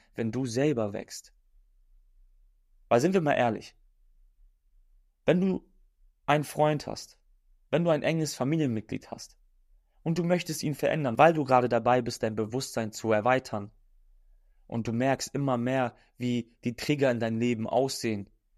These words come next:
du mehr, lernst immer mehr, dich von deinem Ego zu lösen und du möchtest das für deine Menschen auch in deinem Umfeld. Und du fängst an, ihnen darüber zu erzählen. Und du willst, dass die sich verändern. Wie viel erreichst du?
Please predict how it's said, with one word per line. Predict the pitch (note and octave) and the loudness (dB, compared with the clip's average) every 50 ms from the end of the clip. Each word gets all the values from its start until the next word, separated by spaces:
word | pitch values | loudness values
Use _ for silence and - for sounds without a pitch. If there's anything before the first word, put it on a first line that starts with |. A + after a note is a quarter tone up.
| _ _ _ _ _ _ _ _ - | _ _ _ _ _ _ _ _ -6
du | A2 G#2+ | -4 -2
mehr, | A#2 B2 B2+ B2 A#2+ A#2 | 0 2 2 4 4 4
lernst | B2 C3 C3+ B2 - - | 4 2 2 0 -2 -6
immer | - C#3 C3+ B2+ | -4 -2 0 0
mehr, | A#2+ B2+ B2+ B2 | 0 0 0 -2
dich | A#2 A#2 - | -2 -4 -6
von | A#2 A2 | -6 -4
deinem | A2+ A2+ A2+ - - | -4 -4 -6 -4 -2
Ego | B2+ D3+ C#3+ B2+ A#2+ | -2 -2 -2 -2 -6
zu | - - - A#2 | -6 -6 -8 -6
lösen | A2 A#2 C3+ C#3+ C#3 A2+ A2 - | -2 -2 0 -2 -2 -4 -6 -8
und | A#2+ A2 B2 | -6 -6 -4
du | |
möchtest | B2 C3+ D3 D3+ - - C3 - - | -2 -2 -2 -4 -4 -8 -8 -4 -4
das | C3 - | -4 -2
für | - - C3 | -4 -6 0
deine | B2 B2 B2 B2+ B2+ | 2 2 2 2 0
Menschen | A#2+ C3 C#3 C#3+ C3+ - - B2 - | 0 0 0 0 -2 -4 -6 -4 -2
auch | D3+ D3+ C3 - | -2 -2 -2 -4
in | A#2+ | -2
deinem | G#2+ A2 G#2+ G#2+ G#2+ | -2 -2 -2 -2 -4
Umfeld. | - G#2+ G2+ - - - A2 - _ _ _ _ _ _ _ _ _ _ _ _ _ _ | -4 -6 -8 -8 -8 -10 -10 -12 _ _ _ _ _ _ _ _ _ _ _ _ _ _
Und | - A#2+ B2 | -6 -4 -4
du | B2 | -2
fängst | - D3+ D#3 D#3 - - - | 2 2 2 2 2 0 2
an, | C3 D3+ D3+ | 2 2 2
ihnen | D3 C#3 | 2 2
darüber | C3 A#2+ A2+ B2+ A#2+ A#2+ A#2+ | 0 2 0 0 -2 -2 -4
zu | - - A#2 | -2 -2 -4
erzählen. | G#2+ - - - D3+ D3+ C#3 A2 G#2+ _ _ _ _ _ _ _ _ _ - | -4 -4 -4 -4 -2 -2 -2 -4 -6 _ _ _ _ _ _ _ _ _ -12
Und | C3 B2+ A2+ | -12 -8 -6
du | B2 A#2+ A2+ A2+ | -6 -6 0 4
willst, | D#3 G3+ G#3 F#3 - - - | 4 4 4 4 0 -2 -4
dass | C3+ - - | -4 -4 -2
die | - E3 | -4 -4
sich | D3+ C3+ C3 - | -4 -4 -8 -4
verändern. | - B2+ - - C#3+ C3 A#2+ - - G#2 _ _ _ _ _ _ _ _ _ _ _ _ _ _ _ _ _ _ - - _ _ _ _ _ _ _ _ _ _ _ _ _ _ _ _ - | -4 -2 -2 0 -2 -2 -6 -6 -10 -14 _ _ _ _ _ _ _ _ _ _ _ _ _ _ _ _ _ _ -20 -20 _ _ _ _ _ _ _ _ _ _ _ _ _ _ _ _ -6
Wie | B2+ E3 G3 | -4 -4 -4
viel | - - G3+ D#3 | -2 -2 -2 0
erreichst | B2+ B2+ A#2 C#3+ E3 E3+ - - - | 0 0 -2 -2 -6 -8 -8 -8 -8
du? | G#2+ F#2+ | -8 -8